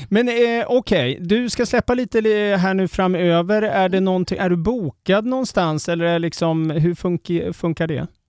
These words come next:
Speaker 2: Nej, ehm, det blir ju nu, eh, första singeln, liksom. Ehm, och det är väl nu som jag för första gången syns också.
Speaker 1: Mm, mm.
Speaker 2: Ehm, så att vi, ja, jag, eh, vi bara tutar och kör, liksom.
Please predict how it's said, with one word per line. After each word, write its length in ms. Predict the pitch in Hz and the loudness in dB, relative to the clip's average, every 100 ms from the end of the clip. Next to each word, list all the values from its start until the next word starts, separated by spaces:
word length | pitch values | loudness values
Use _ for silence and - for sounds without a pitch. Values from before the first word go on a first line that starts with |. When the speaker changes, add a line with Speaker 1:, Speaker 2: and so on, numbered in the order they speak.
| _ _ | _ _
Speaker 2:
Nej, 640 | 208 226 214 196 196 220 - | -12 -10 -8 -10 -12 -16 -20
ehm, 680 | 190 202 190 180 180 107 - _ _ _ | -20 -18 -16 -18 -20 -20 -20 _ _ _
det 140 | 214 | -16
blir 220 | 190 254 208 | -12 -12 -10
ju 100 | 202 | -10
nu, 240 | 254 185 | -12 -12
eh, 160 | 180 185 | -12 -14
första 720 | 226 233 - 180 175 - 208 - | -16 -16 -16 -14 -14 -14 -18 -18
singeln, 400 | - 208 165 170 | -16 -14 -16 -18
liksom. 460 | 170 - 185 185 - _ | -20 -18 -18 -20 -20 _
Ehm, 580 | 196 185 180 180 196 196 _ _ _ _ _ | -20 -20 -20 -20 -20 -20 _ _ _ _ _
och 120 | 196 | -18
det 80 | 190 | -16
är 40 | |
väl 180 | 185 190 | -14 -14
nu 240 | 202 185 170 | -14 -16 -16
som 260 | - 175 | -18 -16
jag 280 | 170 175 185 _ _ 254 254 _ _ _ | -16 -18 -20 _ _ -20 -20 _ _ _
för 80 | 196 | -20
första 260 | 190 185 175 | -16 -16 -12
gången 480 | 180 170 165 180 208 | -12 -12 -14 -18 -16
syns 580 | - 180 160 - - - | -12 -10 -10 -14 -14 -18
också. 240 | - 131 | -8 -4
Speaker 1:
Mm, 160 | 147 190 - | -4 -6 -12
mm. 140 | 135 135 202 | -6 -4 -4
Speaker 2:
Ehm, 160 | - - _ _ _ _ | -10 -20 _ _ _ _
så 160 | _ 226 | _ -16
att 180 | 220 _ | -16 _
vi, 280 | 302 185 294 | -16 -14 -12
ja, 300 | 302 175 165 - | -10 -10 -12 -14
jag, 480 | 240 202 - 190 190 | -14 -14 -14 -18 -18
eh, 240 | 190 95 214 | -18 -18 -18
vi 140 | 220 | -16
bara 220 | 190 208 | -12 -12
tutar 380 | 196 208 202 - | -12 -18 -20 -18
och 80 | 180 | -16
kör, 240 | - 185 180 | -14 -16 -16
liksom. 280 | - 196 | -20 -20